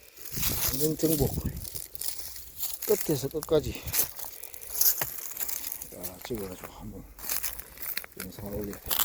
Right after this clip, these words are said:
이거 아깝다. 아까운 돌이다. 아,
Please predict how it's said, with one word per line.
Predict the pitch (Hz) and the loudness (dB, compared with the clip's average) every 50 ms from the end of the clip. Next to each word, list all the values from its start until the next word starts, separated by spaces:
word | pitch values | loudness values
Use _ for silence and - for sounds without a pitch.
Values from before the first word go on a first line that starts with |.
| - - - - - - - - - - - - - - - - - - - - - - - - - - - - - - - - - - - - - - - - - - - - - 131 | 4 4 2 -2 -2 -2 -2 0 -2 -2 -4 -4 -4 -4 -8 -10 -10 -10 -10 -10 -8 -8 -6 -4 -2 -4 -4 -4 -6 -10 -10 -10 -12 -12 -14 -14 -14 -16 -12 -12 -10 -10 -8 -8 -6 -4
이거 | - - 123 | -2 -2 -2
아깝다. | - - - - - - - - - - - - - - - - - - - - - - - - - - - - - - - - - - | 0 0 2 0 0 0 -2 -2 -2 -2 -2 -2 -4 -4 -4 -4 0 0 0 0 0 -4 -2 -2 -4 -4 -4 -6 -8 -8 -8 -10 -10 -10
아까운 | - - 123 123 117 | -8 -6 -4 -4 -4
돌이다. | - - - - - - - - - - - - - - - - - - - - - - - - - - - - - - - - - - - - - - - - | -6 -8 -8 -6 -6 -6 -6 -6 -10 -10 -10 -14 -14 -14 -16 -16 -12 -8 -6 -6 -4 -2 -2 -2 -2 -2 -4 -4 -2 0 2 2 2 2 0 -2 -4 -6 -10 -10
아, | - | -10